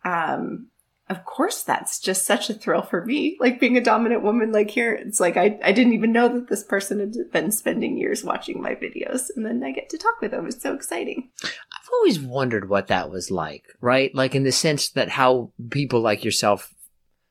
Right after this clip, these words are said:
Speaker 2: like, is that weird? That, 'cause you know what people are doing.
Speaker 1: Oh, yes. And I love that.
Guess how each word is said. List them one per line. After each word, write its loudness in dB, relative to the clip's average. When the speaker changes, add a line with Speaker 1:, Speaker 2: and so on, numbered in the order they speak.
Speaker 2:
like, -2
is 6
that 6
weird? 4
That, 2
'cause 4
you 6
know 10
what 6
people 4
are 6
doing. 4
Speaker 1:
Oh, 6
yes. 2
And 0
I 0
love 0
that. -2